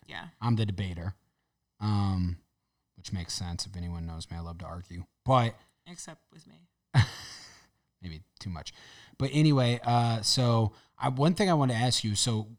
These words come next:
Speaker 2: one, part of that test was in-, introvert versus extrovert, which, uh, Myers-Briggs is also. So that's why they're sim-, one of the
Speaker 1: And,
Speaker 2: reasons
Speaker 1: and,
Speaker 2: why they're
Speaker 1: and
Speaker 2: similar.
Speaker 1: like Myers-Briggs, um, it, it's, it's not just are you or aren't you, there's a spectrum.
Speaker 2: Uh-huh.
Speaker 1: Where if zero is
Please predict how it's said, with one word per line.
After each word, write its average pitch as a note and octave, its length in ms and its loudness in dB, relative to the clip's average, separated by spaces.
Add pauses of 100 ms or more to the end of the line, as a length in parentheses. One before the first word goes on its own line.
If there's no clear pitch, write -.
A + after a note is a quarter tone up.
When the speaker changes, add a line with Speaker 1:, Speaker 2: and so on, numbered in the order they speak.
(160)
Speaker 2:
one, C#3+ 260 6
part D3+ 220 6
of E3+ 60 4
that D#3 180 4
test B2+ 380 2
was G#2+ 200 -4
in-, B2+ 180 -2 (140)
introvert G#2+ 460 -4
versus F#2+ 280 -10
extrovert, E2+ 520 -10 (260)
which, A2 220 -8
uh, B2+ 180 -6
Myers-Briggs A2 600 -4
is F#2+ 120 -10
also. F2 480 -12 (140)
So - 120 -14
that's F#2+ 200 -8
why G2 120 -6
they're F#2 100 -6
sim-, G2 340 -4
one B2 180 4
of A2+ 60 6
the A2 60 4
Speaker 1:
And, G#2+ 120 0
Speaker 2:
reasons G2+ 260 0
Speaker 1:
and, G#3 40 -6
Speaker 2:
why G3 100 -6
they're F#3 100 -2
Speaker 1:
and G#3 100 0
Speaker 2:
similar. G3+ 200 0
Speaker 1:
like G3 100 -4
Myers-Briggs, E3 880 -8 (420)
um, D#3 460 -6 (840)
it, F#3 220 -4 (320)
it's, F3+ 300 -8
it's F3+ 140 -6
not G#3+ 200 -4
just F#3+ 260 -4 (120)
are E3+ 120 4
you E3+ 160 -4
or - 140 -8
aren't D#3 320 -8
you, D3 140 -8
there's D3 200 -10
a D3+ 60 -12
spectrum. - 680 -10 (840)
Speaker 2:
Uh-huh. A2+ 200 -2
Speaker 1:
Where E3 240 0
if D#3+ 280 -4
zero F3+ 540 -6
is E3 220 -10